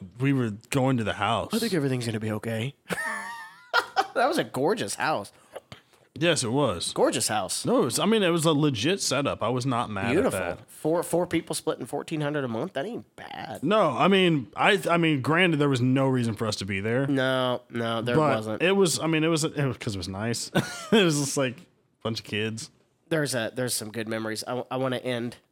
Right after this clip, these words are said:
Speaker 2: uh, on this story 'cause it's still one of my favorite stories of all time. So, uh, it came to the point where I was uncomfortable in this house, and I kinda left you out to dry, and I started spending time, uh, at another friend's house.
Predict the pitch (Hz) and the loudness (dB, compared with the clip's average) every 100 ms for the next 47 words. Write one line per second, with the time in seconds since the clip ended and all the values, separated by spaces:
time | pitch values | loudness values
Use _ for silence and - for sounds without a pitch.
0 | - 110 101 - 110 107 - - 107 104 | -10 -6 -6 -6 -6 -6 -6 -6 -6 -6
1 | 107 104 - 123 113 98 104 101 92 - | -10 -12 -8 -6 -6 -6 -8 -10 -12 -12
2 | 110 98 98 82 76 90 85 - _ _ | -10 -10 -10 -14 -14 -12 -14 -14 _ _
3 | _ _ _ - 120 110 104 - _ _ | _ _ _ -8 -6 -4 -8 -12 _ _
4 | _ _ _ - - - 110 110 131 - | _ _ _ -10 -10 -6 -4 -2 -2 0
5 | 165 175 147 131 135 123 - 131 123 135 | 0 2 0 0 0 -2 0 0 0 0
6 | 123 113 123 117 123 117 117 113 123 120 | -4 -4 -6 -6 -4 -2 -2 -2 -2 0
7 | - - - 123 120 113 120 120 123 117 | 0 -4 -6 -6 -6 -6 -6 -6 -6 -6
8 | 110 113 - - _ 120 120 113 - 107 | -6 -8 -8 -18 _ -2 -2 -2 -6 -12
9 | 104 104 127 - _ _ _ _ _ _ | -8 -6 -8 -10 _ _ _ _ _ _
10 | _ - 117 110 110 - 117 107 - 113 | _ -8 -4 -4 -4 0 -2 -2 -4 -4
11 | 104 101 104 101 98 _ _ _ 107 92 | -4 -6 -6 -4 -8 _ _ _ -12 -10
12 | 80 98 107 143 - 55 - - - - | -10 -8 -8 -8 -8 -14 -14 -14 -16 -20